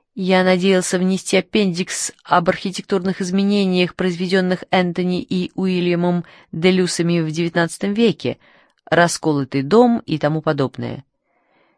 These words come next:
«Я слышала, что аппендикс удаляют», — выпалила я. Но это первый раз, чтобы его вносили.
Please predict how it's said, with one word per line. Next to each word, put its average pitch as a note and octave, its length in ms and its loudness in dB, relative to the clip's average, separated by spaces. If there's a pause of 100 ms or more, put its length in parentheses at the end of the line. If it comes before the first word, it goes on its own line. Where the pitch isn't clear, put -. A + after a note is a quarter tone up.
(100)
«Я B3+ 240 6
слышала, B3 440 0
что A3 200 2
аппендикс G#3 580 0
удаляют», — C#3+ 680 2 (420)
выпалила C3+ 460 4
я. C3 320 2 (580)
Но A3 800 4 (240)
это F#3+ 220 2
первый E3+ 280 4
раз, A3+ 340 4 (260)
чтобы F3 320 2
его F3 200 6
вносили. C#3 760 0